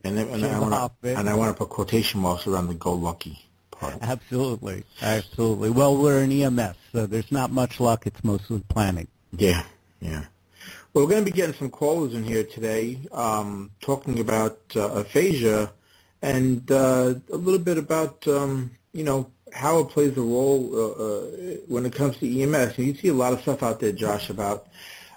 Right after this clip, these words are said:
Speaker 1: uh, uh, patients with, with special needs, um, that you encounter. You know, autistic patients, that's a big one, right? A lot of autistic stuff going on out there, and, and training on, on autistic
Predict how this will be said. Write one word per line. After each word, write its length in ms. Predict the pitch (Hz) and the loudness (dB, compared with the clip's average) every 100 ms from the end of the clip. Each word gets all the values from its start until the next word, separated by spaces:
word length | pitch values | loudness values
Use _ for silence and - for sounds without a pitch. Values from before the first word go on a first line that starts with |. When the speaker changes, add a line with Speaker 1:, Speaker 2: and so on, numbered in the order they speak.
| _ - | _ -4
Speaker 1:
uh, 340 | 117 123 117 107 | -2 2 4 2
uh, 20 | |
patients 540 | - 127 131 - 117 117 | 2 2 2 0 -4 -6
with, 240 | 92 - | -8 -6
with 120 | 113 | -10
special 440 | - - 120 - 117 | -6 -2 -2 -2 -2
needs, 680 | 110 110 110 107 - - - | 0 2 0 -2 -6 -14 -10
um, 300 | - 101 101 | -2 -2 0
that 180 | 101 - | -2 -2
you 80 | 107 | -2
encounter. 680 | 92 104 104 98 110 101 101 | 0 2 2 4 4 4 4
You 120 | 117 | 2
know, 300 | 104 98 107 | 0 0 2
autistic 720 | 104 95 - 139 - 127 104 | 2 2 2 2 2 -4 -2
patients, 220 | - 110 | 0 2
that's 160 | 127 120 | 2 0
a 40 | |
big 200 | 101 117 | 0 2
one, 160 | 113 101 | 2 0
right? 340 | 104 107 98 | 2 0 0
A 40 | 107 | -2
lot 120 | 110 | 0
of 180 | 104 98 | 2 0
autistic 460 | - 117 - 92 | -4 -6 -6 -10
stuff 340 | - 123 110 - | -4 -2 -2 -2
going 260 | - 110 107 | -2 0 2
on 180 | 107 | 0
out 240 | 104 104 - | 0 -2 2
there, 300 | 107 104 101 | 4 6 4
and, 120 | 95 | 2
and 160 | 92 87 | -2 -2
training 440 | - 110 107 107 | 0 2 4 2
on, 240 | 98 95 - - - - - | 2 0 -4 -12 -12 -4 2
on 280 | 104 95 | 4 4
autistic 580 | - 104 92 127 107 - | 2 0 0 0 -2 -4